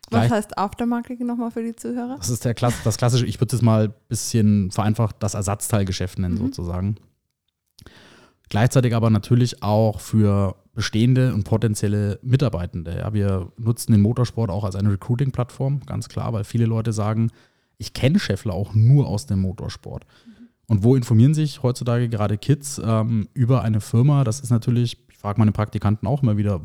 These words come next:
Speaker 2: „Wo hast du dich denn über Schaeffler informiert?“ Instagram. Das ist immer so das Erste. Ja. Und genau deswegen wollen wir jetzt auch mit euch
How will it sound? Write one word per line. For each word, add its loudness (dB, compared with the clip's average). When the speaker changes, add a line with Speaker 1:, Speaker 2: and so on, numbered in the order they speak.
Speaker 2:
„Wo 0
hast -2
du -2
dich -4
denn 0
über 0
Schaeffler -4
informiert?“ 0
Instagram. -4
Das -12
ist -8
immer 0
so -4
das -2
Erste. -10
Ja. -4
Und 0
genau 0
deswegen 0
wollen 2
wir 2
jetzt -6
auch -2
mit -2
euch 0